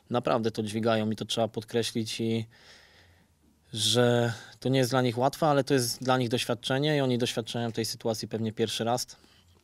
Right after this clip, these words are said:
Takiej serii bez, bez takiego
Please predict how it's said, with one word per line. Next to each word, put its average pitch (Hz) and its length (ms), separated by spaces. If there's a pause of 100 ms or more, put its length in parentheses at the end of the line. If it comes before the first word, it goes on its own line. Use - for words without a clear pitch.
(1120)
Takiej 110 240
serii 107 300
bez, 101 400 (220)
bez 107 200
takiego 107 500